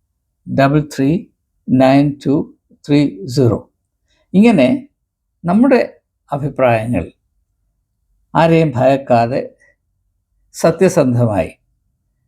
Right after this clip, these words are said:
പരസ്പരം പങ്കിടുന്നതിൽ കൂടെ, ആ, യാഥാർത്ഥ്യബോധത്തോടെ നിഷ്പക്ഷമായി ചിന്തിക്കുന്ന ഒരു മഹനീയമായ സംസ്കാരം കേരളത്തിൽ സൃഷ്ടിക്കുവാൻ ഈ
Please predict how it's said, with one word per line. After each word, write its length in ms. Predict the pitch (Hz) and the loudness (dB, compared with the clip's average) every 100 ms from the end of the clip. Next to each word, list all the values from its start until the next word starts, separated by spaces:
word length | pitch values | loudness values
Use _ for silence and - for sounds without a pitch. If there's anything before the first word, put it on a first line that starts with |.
| _ - | _ 0
പരസ്പരം 520 | 147 165 - 160 156 147 | 0 0 0 0 0 0
പങ്കിടുന്നതിൽ 600 | 151 196 165 123 123 113 - | 0 2 2 2 2 0 -6
കൂടെ, 220 | 101 85 - _ _ _ _ _ _ _ _ _ _ _ _ _ _ _ _ _ _ - - - - | -8 -8 -12 _ _ _ _ _ _ _ _ _ _ _ _ _ _ _ _ _ _ -20 -20 -6 0
ആ, 20 | 139 135 - - 160 | 2 2 -4 -4 0
യാഥാർത്ഥ്യബോധത്തോടെ 1400 | 165 165 233 214 - 202 160 156 185 165 - 147 135 151 160 - | 0 0 -2 -2 -2 -2 2 0 -2 -6 -2 -2 0 0 -2 -4
നിഷ്പക്ഷമായി 880 | 147 147 - 175 170 - 151 143 143 143 - | -6 -8 -2 -4 -2 -4 -2 0 0 -2 -4
ചിന്തിക്കുന്ന 720 | 135 156 165 175 - 139 139 143 - - _ _ _ _ _ _ 156 | -2 -2 -2 -2 -2 0 0 -2 -4 -14 _ _ _ _ _ _ 0
ഒരു 180 | 151 143 135 | 0 2 0
മഹനീയമായ 720 | 127 165 165 165 151 151 143 | 0 0 2 2 2 2 0
സംസ്കാരം 880 | - 123 123 123 - 147 147 147 151 - | 0 -2 -2 -4 -4 0 2 0 -4 -4
കേരളത്തിൽ 680 | 135 139 156 156 156 - 156 151 - - _ | 0 2 2 0 -2 -4 -2 -2 -6 -14 _
സൃഷ്ടിക്കുവാൻ 800 | - - - - 127 127 113 90 - _ _ _ _ _ _ _ _ | -10 -8 -6 -6 -4 0 0 -2 -6 _ _ _ _ _ _ _ _
ഈ 60 | _ | _